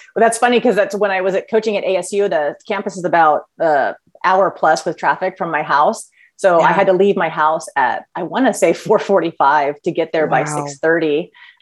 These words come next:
Speaker 1: Um,
Speaker 2: Wow.
Speaker 1: and it was fine. I listened to podcasts. I was driving in the dark, but, um, as a coach, I really, it is a ver-, it's very time consuming, but what I've, I've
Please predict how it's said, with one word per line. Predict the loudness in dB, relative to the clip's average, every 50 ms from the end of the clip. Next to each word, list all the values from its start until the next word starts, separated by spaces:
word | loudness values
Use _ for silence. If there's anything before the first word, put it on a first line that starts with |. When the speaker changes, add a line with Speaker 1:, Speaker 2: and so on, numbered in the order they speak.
| _ 0
Speaker 1:
Um, | 2 2 4 4 2 2 0 -2 -4
Speaker 2:
Wow. | -6 -2
Speaker 1:
and | 0 2 2 2 2 0 -2 -2 -2 -2
it | 0 2
was | 2 0 0
fine. | 0 0 0 0 0
I | -2 -4
listened | -6 -6 -6 -8
to | -4 -2
podcasts. | -2 -2 -2 -2 -2 -2 -2 -2
I | -4
was | -4 -2
driving | 0 0 0 -2 -4
in | -6
the | -6
dark, | -6 -6 -6 -2 -2 -2
but, | -2 -2 -6 _ _ _ _ _ _
um, | -2 0 0 0 0
as | 0 2 2 2
a | 0
coach, | 0 2 4 4 4 2 0 0 2
I | 2 4 4
really, | 4 4 4 4 4 4 4 2 2 0 -2 -4 -8 -10 -12 -12 -12 _ _
it | 4 4 4 4
is | 4 4 6 6 6
a | 2
ver-, | 2 2 0 2 2 2
it's | 0 0 0
very | 0 0 2 2 2 0
time | -2 -4 -4 -4 -4 -6
consuming, | -6 -8 -6 -4 -4 -4 -4 -4 -6 -6 -10 _ -20 -20 _ _ 2
but | 2 4 4
what | 4 6 6
I've, | 6 4 2 0 -4 -2
I've | 0 2 2 2 0 -2